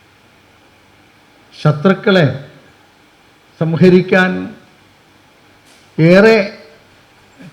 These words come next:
കഴിവും കരുത്തുമുള്ള ആളായി മാറും എന്നതുകൊണ്ട് അദ്ദേഹത്തിന് ശത്രുഘ്നൻ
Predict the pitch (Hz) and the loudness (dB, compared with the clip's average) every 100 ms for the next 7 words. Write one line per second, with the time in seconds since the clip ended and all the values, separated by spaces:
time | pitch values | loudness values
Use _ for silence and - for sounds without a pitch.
0 | - 165 180 196 190 180 160 160 196 185 | -2 0 2 2 0 0 -2 -2 -4 -2
1 | 175 160 165 165 151 143 151 139 - - | -2 0 0 0 0 0 0 -2 -10 -18
2 | _ _ _ _ _ _ - 143 175 170 | _ _ _ _ _ _ -2 0 0 -2
3 | 143 127 127 - - _ _ _ _ 135 | -4 -4 -8 -12 -20 _ _ _ _ -6
4 | 160 175 165 131 101 - - _ _ _ | -2 -2 -2 -4 -4 -10 -18 _ _ _
5 | _ _ _ - - 165 202 202 233 202 | _ _ _ -6 -2 0 0 -2 0 0